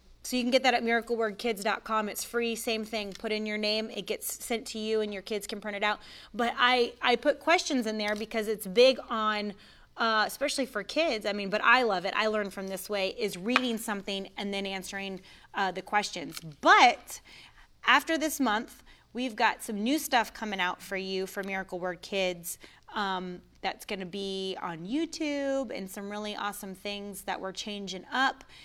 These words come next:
And so just keep out on the lookout. We're gonna do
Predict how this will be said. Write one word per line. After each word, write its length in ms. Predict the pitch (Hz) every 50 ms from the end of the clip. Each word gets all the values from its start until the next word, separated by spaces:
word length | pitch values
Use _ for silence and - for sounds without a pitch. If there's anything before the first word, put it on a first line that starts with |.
| - - - _ - -
And 420 | 240 226 214 208 202 202 202 -
so 140 | - - 214
just 260 | 196 220 254 240 -
keep 220 | - - 277 - 277
out 80 | 262
on 80 | 240 240
the 80 | 233 226
lookout. 340 | 233 226 226 202 240 -
We're 120 | - 214 214
gonna 180 | 233 233 240 240
do 300 | 208 240 240 226 208